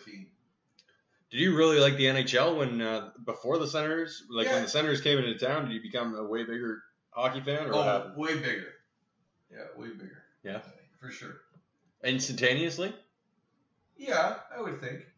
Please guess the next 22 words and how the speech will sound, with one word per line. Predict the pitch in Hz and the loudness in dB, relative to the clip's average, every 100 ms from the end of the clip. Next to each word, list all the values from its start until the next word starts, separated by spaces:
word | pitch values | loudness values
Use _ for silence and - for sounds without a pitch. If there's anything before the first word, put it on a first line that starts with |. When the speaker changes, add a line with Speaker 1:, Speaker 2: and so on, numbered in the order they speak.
| _ _ - | _ _ -12
Speaker 1:
Yeah, | 180 | -10
Speaker 2:
Yeah. | - - - | -8 -10 -12
Speaker 1:
I | - | -10
would | 139 | -10
say. | 127 113 143 - _ _ _ _ _ _ _ | -10 -10 -12 -16 _ _ _ _ _ _ _
You | - | -12
know, | 180 117 110 | -6 -4 -4
like, | 117 - - - | -6 -10 -18 -16
I | 127 127 | -14 -12
mean, | 127 123 120 - _ _ 131 | -12 -14 -16 -20 _ _ -20
the, | 127 113 - _ _ | -20 -20 -20 _ _
when | 151 147 | -16 -12
did | 147 131 | -12 -8
the | 120 110 131 - | -6 -6 -6 -12
Senators | - 131 120 113 110 107 | -14 -10 -10 -10 -12 -10
actually | 107 107 107 | -12 -14 -18
start? | - 110 107 107 101 | -18 -16 -16 -18 -20
Was | |
it | 98 98 | -20 -20
twenty-four | 127 123 113 123 135 131 | -18 -16 -16 -14 -10 -10
or | 123 | -12
twenty-seven? | 117 113 110 113 107 | -14 -14 -16 -14 -14